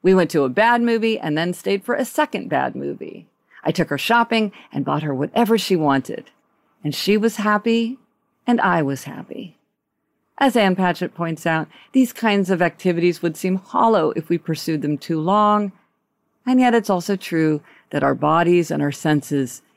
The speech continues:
can be a source of profound comfort. I'll post a link to Truth and Beauty, which I highly recommend, in the show notes.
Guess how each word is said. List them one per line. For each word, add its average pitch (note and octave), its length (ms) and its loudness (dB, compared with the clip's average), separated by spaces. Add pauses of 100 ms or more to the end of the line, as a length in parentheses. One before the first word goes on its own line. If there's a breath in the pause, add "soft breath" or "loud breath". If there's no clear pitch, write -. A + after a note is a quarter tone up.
can D#3+ 160 2
be D3+ 160 4
a D#3 80 -4
source D#3 480 -2
of C3+ 140 -14
profound D#3 640 -4
comfort. - 600 -6 (600)
I'll F#3+ 100 2
post A#3 260 2
a A3 60 4
link B3 340 2
to G#3 100 0
Truth D3 300 -2
and C#3+ 120 -2
Beauty, C3+ 480 -2 (320)
which F3 160 -4
I C#3+ 120 2
highly F#3 580 0
recommend, C#3 680 -2 (380)
in D#3+ 120 0
the D3+ 60 2
show C#3+ 220 -4
notes. - 480 -12